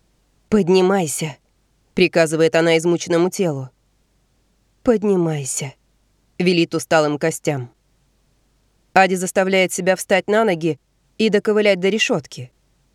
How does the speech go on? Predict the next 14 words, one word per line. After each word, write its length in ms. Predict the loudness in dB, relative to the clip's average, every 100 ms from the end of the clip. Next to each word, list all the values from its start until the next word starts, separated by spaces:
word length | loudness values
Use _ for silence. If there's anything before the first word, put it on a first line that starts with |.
| _ _ -8
Сжимает 520 | -2 2 2 2 0
руками 340 | -2 -2 0 0
холодную 500 | -2 -2 0 -2 -2
сталь, 360 | 0 0 0 -8 _ _ _ _ _
отчаянно 520 | 0 0 0 0 0
трясет 360 | 0 -2 -2 -2
изо 200 | 0 -2
всех 260 | 0 -4 -2
сил, 220 | -4 -2
пока 280 | 0 0 0
мускулы 380 | -2 -2 -2
не 80 | 0
начинают 500 | 0 -2 0 0 -2
ныть. 380 | -2 -2 -4